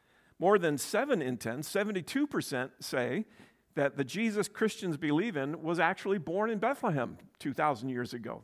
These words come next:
So they agree that it was a historical reality. Eighty percent of Americans agree that Jesus Christ is the Son of God the Father, which is pretty amazing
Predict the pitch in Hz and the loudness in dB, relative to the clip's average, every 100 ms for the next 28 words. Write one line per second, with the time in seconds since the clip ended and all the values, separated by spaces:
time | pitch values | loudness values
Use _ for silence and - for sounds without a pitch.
0 | _ _ _ _ - 165 165 175 160 240 | _ _ _ _ -4 -2 0 0 0 -2
1 | 160 151 151 143 143 151 - 175 175 170 | -2 -2 -2 -2 -2 -2 -4 -4 -4 -4
2 | 156 165 240 165 98 - _ _ _ _ | -4 -4 -4 -4 -6 -14 _ _ _ _
3 | _ _ _ _ _ - 185 294 294 196 | _ _ _ _ _ 0 4 6 4 2
4 | - 165 131 135 131 127 127 127 135 110 | 2 2 2 4 4 4 2 -2 -2 -2
5 | 120 123 147 143 - 160 185 226 - 151 | -2 0 0 -2 -2 -6 -4 -8 0 2
6 | 139 156 - 151 143 156 - 143 151 123 | 2 0 -4 -4 -2 -4 -2 -2 -2 0
7 | 123 135 139 - 208 254 156 - - _ | 0 0 -4 -4 -2 -2 -4 -8 -18 _
8 | _ _ 202 185 247 226 202 285 127 | _ _ -10 -6 -6 -2 -2 -2 -6